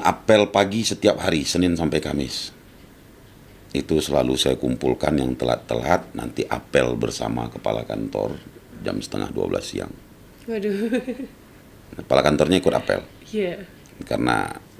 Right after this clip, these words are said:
Speaker 1: punishment itu kegagalan pimpinan.
Speaker 2: Hmm.
Speaker 1: Jadi saya ikut apel, panas-panasan.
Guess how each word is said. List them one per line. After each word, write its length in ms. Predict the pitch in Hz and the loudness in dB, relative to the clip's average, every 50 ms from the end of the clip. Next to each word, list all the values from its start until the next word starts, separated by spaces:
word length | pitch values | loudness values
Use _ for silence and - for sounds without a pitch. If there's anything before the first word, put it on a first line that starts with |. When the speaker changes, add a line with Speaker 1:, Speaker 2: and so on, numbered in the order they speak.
| - - - - - | -20 -20 -20 -10 -4
Speaker 1:
punishment 640 | - 50 50 52 57 57 - 58 57 57 57 57 | -2 -2 -2 -2 -2 -4 -4 -2 -2 -2 -2 -2
itu 320 | 57 58 - 71 71 67 - | -4 -4 -2 -2 -4 -4 -4
kegagalan 640 | - 53 52 53 52 52 55 55 55 53 55 55 53 - - - | -6 -4 -2 -2 0 2 2 2 2 0 -2 -4 -8 -10 -12 -12
pimpinan. 480 | - 50 50 50 - 50 50 50 50 50 50 50 - | -8 -8 -6 -6 -6 -6 -8 -8 -10 -12 -14 -14 -12
Speaker 2:
Hmm. 320 | 220 214 214 220 220 - | -10 -10 -10 -10 -10 -10
Speaker 1:
Jadi 160 | - - - | -8 -6 -4
saya 280 | - - - - 76 - - | -4 0 2 2 4 4 4
ikut 240 | - - - - | 4 4 2 2
apel, 320 | - - - - - 73 - - | 2 0 0 -2 -4 -4 -6 -8
panas-panasan. 800 | - - 58 58 - - - 50 50 50 - - - 50 - - | -6 -6 -4 -4 -6 -6 -6 -6 -4 -6 -6 -6 -8 -10 -10 -12